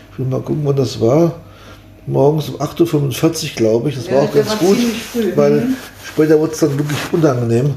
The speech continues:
Speaker 2: Ja.
Speaker 1: Und haben wir gehört und dann sind wir halt losgeflatschert. Und, äh,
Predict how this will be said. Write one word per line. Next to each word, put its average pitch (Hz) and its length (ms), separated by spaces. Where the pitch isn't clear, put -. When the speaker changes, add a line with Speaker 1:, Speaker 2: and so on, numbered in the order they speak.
Speaker 2:
Ja. 185 140
Speaker 1:
Und 127 280
haben 131 100
wir 127 120
gehört 131 360
und 120 400
dann 120 220
sind 143 140
wir 131 60
halt 120 160
losgeflatschert. 156 760
Und, 143 540
äh, 135 320